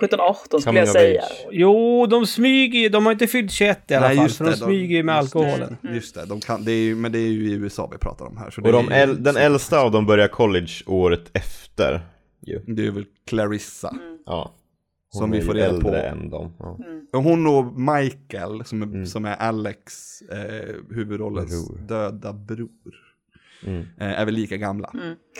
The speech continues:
Speaker 1: Men i alla fall,
Speaker 2: Ja.
Speaker 1: vi kan väl ta en liten så här headcount bara. Vi har Alex som är
Speaker 4: Mm.
Speaker 1: vår huvudroll. Vi har,
Speaker 4: Mm.
Speaker 1: eh, Clarissa som är hennes, visade sig,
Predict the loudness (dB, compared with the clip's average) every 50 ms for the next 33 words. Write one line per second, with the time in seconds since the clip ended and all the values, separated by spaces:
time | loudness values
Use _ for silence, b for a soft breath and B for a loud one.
0 | B B B 2 2 2 4 2 0 0 0 2 4 4 4 4 4 4 4 4
1 | 4 2 0 -2 -4 -4 -2 -2 0 0 0 0 -2 -4 -4 -4 -4 -8 _ -10
2 | -8 -8 -8 -8 -6 -4 -4 -4 -4 -4 -4 -2 0 0 0 2 0 0 -2 -4
3 | -6 -6 -2 2 4 4 4 4 2 -2 -4 -4 0 2 4 6 6 6 4 0
4 | b b b b b b b _ 0 4 4 4 4 2 0 -2 -2 -2 -2 2
5 | 2 4 2 2 0 -4 -8 -10 -8 -6 -4 -4 -2 -2 -4 -4 -4 -6 -6 -8
6 | -6 -4 -2 -2 -2 -2 -2 -4 -6 -4 -2 0 0 0 0 -2 -4 -4 -4 -2
7 | -4 -4 -6 -6 -8 -8 -8 -8 -8 -10 -12 -14 -16 -18 -20 _ _ _ _ _
8 | 2 4 4 4 2 0 0 0 -2 -2 -2 -4